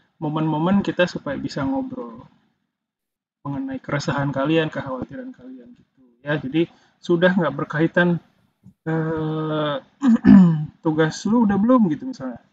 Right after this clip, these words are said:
Ya, saya berharap kalian menyelesaikan tugas, tapi bukan sekedar menyelesaikan tugas aja, tapi ntar kalian gimana ke depannya gitu ya, itu yang saya pikirkan. Gitu. Jadi mau, mau selesaikan tugas seadanya ya nggak apa-apa,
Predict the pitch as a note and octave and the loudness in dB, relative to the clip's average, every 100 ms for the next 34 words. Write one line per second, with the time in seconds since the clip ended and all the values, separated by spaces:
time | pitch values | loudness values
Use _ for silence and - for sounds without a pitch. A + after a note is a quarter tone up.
0 | _ _ _ _ _ _ _ _ _ _ | _ _ _ _ _ _ _ _ _ _
1 | D#3+ D3+ C#3+ C#3 - - F#3 G3+ D3+ B3 | -4 2 4 2 0 2 4 6 6 6
2 | C4+ A#3 G#3 B3 G#3+ F#3 E3+ D#3+ D#3 D3+ | 6 4 2 4 4 4 2 0 -2 -2
3 | A#3 F3+ - E3 B3+ A3+ D#3+ C3+ C3+ C#3 | -2 -2 -2 -2 0 0 -2 -4 -2 -4
4 | - - D#3 D3+ C#3 C#3 D3 D3+ D#3+ C#3+ | -8 -6 -4 0 0 0 0 -2 0 -2
5 | D3 D3 C#3+ C#3 F3+ C4 C4+ - A3 C#4+ | -2 -4 -4 -4 -2 -2 -2 -6 -6 -8
6 | - _ _ _ _ E3 F#3+ B3+ B3+ - | -10 _ _ _ _ -10 0 0 0 -2
7 | G3 B3+ F#3+ E3+ A3 A3 - - C3+ B2+ | 2 4 4 6 4 4 0 -2 -6 -10
8 | A3+ - - _ _ - - - D3 D#3 | -14 -20 -20 _ _ -20 -20 -12 -8 -4
9 | E3+ D3+ C#3 C#3 B2+ - C3+ - A#2 - | 0 0 -2 -8 -8 -8 -8 -10 -14 -16
10 | _ _ _ _ _ _ _ _ _ _ | _ _ _ _ _ _ _ _ _ _
11 | _ _ _ _ _ _ _ _ _ - | _ _ _ _ _ _ _ _ _ -20
12 | C#3 D3 G3 F3+ D#3+ D#3+ D3 D3+ D3 E3+ | -4 2 4 6 6 4 2 0 2 2
13 | D#3+ D#3+ D3+ D#3 D#3 C#3 D3 G3 - - | 2 0 0 0 -2 -2 2 2 2 -2
14 | D3+ C#3+ C#3 F3 G#3 D#3+ C3 B2 - G#3+ | 0 0 2 4 4 2 0 -4 -2 0
15 | - | 0